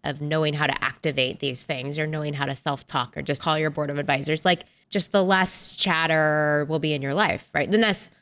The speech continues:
the, the less negative chatter will be in your life, right? What is, like, the optimal end state? You can't prevent this from ever happening. Is it just that we, like, we just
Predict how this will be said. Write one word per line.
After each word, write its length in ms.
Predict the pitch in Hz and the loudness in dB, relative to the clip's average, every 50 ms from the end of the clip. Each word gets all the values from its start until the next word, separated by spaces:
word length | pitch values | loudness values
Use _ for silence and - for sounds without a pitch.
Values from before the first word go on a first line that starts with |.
| _ _ | _ _
the, 240 | 226 214 202 - - - | 4 4 4 2 0 -2
the 160 | - 196 208 | 0 2 4
less 200 | 208 196 185 - | 4 4 2 0
negative 680 | - 165 165 170 180 175 170 160 147 143 120 113 120 - - | -2 -2 0 2 4 4 4 4 2 2 0 0 -4 -8 -8
chatter 540 | - - - 78 71 - 90 101 - 98 98 | -6 -4 -2 -2 -2 0 -2 -2 -2 -2 -2
will 140 | 131 170 | -2 0
be 140 | 156 165 151 | 0 0 -2
in 60 | 147 | -2
your 140 | - 85 85 | -2 -2 -2
life, 340 | - - 80 - - - - - | -2 0 0 -2 -2 -4 -4 -2
right? 240 | 190 180 170 - - - _ | 0 0 0 -2 -6 -4 _
What 140 | - 240 294 | 2 4 4
is, 220 | 359 339 277 - | 4 2 2 2
like, 260 | 233 226 220 208 - | 4 4 4 2 2
the 480 | - 208 196 185 175 170 165 165 156 - - _ _ _ - | 4 4 6 6 6 6 6 4 2 0 -4 _ _ _ 2
optimal 540 | 160 170 175 - - - 175 175 165 151 - | 2 2 2 2 0 -2 0 0 0 2 2
end 220 | 170 165 165 156 | 2 2 0 0
state? 460 | - - - - 165 143 120 - - - | -4 -6 -2 0 0 2 2 0 -2 -4
You 140 | - 208 196 | -4 -4 0
can't 260 | - 285 285 247 - | 2 2 0 0 0
prevent 440 | - 202 190 165 180 175 170 160 - | 0 0 2 4 4 4 2 2 2
this 220 | 139 120 143 - | 0 0 0 0
from 160 | - 175 156 | -2 -2 0
ever 240 | 147 143 139 131 131 | 0 0 0 -2 -4
happening. 600 | 135 - - 170 170 - - 135 - - 117 117 139 | -4 -2 -2 -2 -2 -2 -4 -4 -4 -4 -4 -4 -4
Is 160 | 151 156 165 | -4 -2 -2
it 100 | - - | -2 0
just 260 | - 170 165 - - | 0 0 0 0 0
that 160 | 170 - - | -2 -2 0
we, 180 | 147 160 156 151 | 0 0 0 2
like, 200 | 151 143 139 - 151 - _ - - - _ - | 2 0 0 -2 -6 -14 _ -18 -20 -20 _ -4
we 120 | 160 160 | -2 -2
just 240 | - 147 143 - - | 0 -2 -2 -4 -8